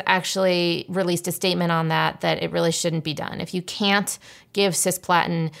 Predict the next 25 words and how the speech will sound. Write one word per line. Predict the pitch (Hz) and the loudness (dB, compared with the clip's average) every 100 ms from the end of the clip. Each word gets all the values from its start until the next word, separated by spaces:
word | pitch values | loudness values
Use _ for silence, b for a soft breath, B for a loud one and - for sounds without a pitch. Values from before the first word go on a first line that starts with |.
| B B | B B
we | 170 185 | 2 6
know | 190 190 196 202 202 | 6 6 6 4 2
that | 175 175 | 0 0
cisplatin | 196 180 190 175 | 0 2 2 4
is | 180 | 2
more | 170 | 2
effective | 175 180 170 165 | 2 2 -2 -2
than | 170 | -2
carboplatin | - 170 170 - 170 170 165 160 - | 0 0 0 0 0 2 0 -2 0
in | 170 170 | 0 2
other | - 180 180 | 2 2 2
comparative | 180 170 170 165 | -2 0 0 0
studies. | - 170 165 160 151 B B _ | 0 0 0 0 -6 B B _
There's | 175 165 | 2 4
no | 185 185 185 | 6 6 6
evidence | 180 175 175 - | 4 0 -2 -4
to | 170 | -4
show | - 170 160 156 | 0 2 4 2
that | 156 165 | 0 -4
perioperative | - 170 160 156 160 143 | 0 2 2 2 -4 -6
carboplatin | - - 180 165 165 - 165 - 170 160 | -10 -2 2 2 0 2 0 2 -2 -2
achieves | 165 - 175 160 | -2 -2 -2 -2
the | - | -4
same | 165 165 160 | -2 -2 0
benefit. | 170 165 - 160 151 | 2 0 0 -2 -4